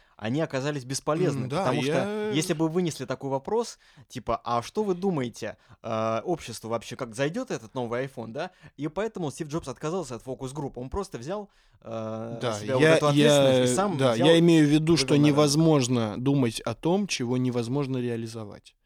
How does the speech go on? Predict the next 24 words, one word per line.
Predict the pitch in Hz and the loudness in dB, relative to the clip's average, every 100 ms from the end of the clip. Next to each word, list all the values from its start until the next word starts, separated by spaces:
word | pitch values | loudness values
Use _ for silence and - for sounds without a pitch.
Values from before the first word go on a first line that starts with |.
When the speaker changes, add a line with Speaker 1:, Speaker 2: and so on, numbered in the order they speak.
| _ _ _ | _ _ _
Speaker 2:
Как | - 131 123 | -2 0 2
бы, | 131 - - | 2 0 -2
чего | - 143 175 | 2 4 6
бы | 190 | 6
там | 165 156 | 4 4
ни | |
говорили | 151 147 147 131 | 4 4 4 4
Speaker 1:
А | |
Speaker 2:
ваши | 120 117 147 | 4 2 2
Speaker 1:
как | 165 | 0
ты | 156 | 0
будешь | 156 160 | 2 4
Speaker 2:
фокус-группы, | 165 220 175 | 4 4 2
Speaker 1:
знать, | 120 | 0
пока | 117 135 | -2 -2
не | 127 120 | -2 -2
реализуешь, | 123 131 123 98 98 - | -2 -6 -6 -10 -12 -20
Speaker 2:
вот | - | -16
в | |
Speaker 1:
понимаешь? | 107 113 120 113 | -10 -8 -8 -4
Speaker 2:
том-то | 127 147 | -4 -4
и | 156 | -6
дело. | 151 147 110 98 104 | -4 -4 -6 -10 -10
Но | 120 139 139 135 | -2 2 4 4